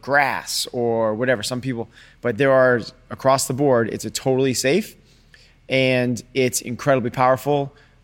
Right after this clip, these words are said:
to create more powerful athletes. And some people might be like, Well,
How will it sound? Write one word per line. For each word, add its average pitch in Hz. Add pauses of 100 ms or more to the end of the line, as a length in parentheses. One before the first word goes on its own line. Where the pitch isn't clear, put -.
(160)
to 131
create 127
more 113
powerful 117
athletes. -
And 120
some 127
people 135
might 127
be 135
like, 127
Well, 135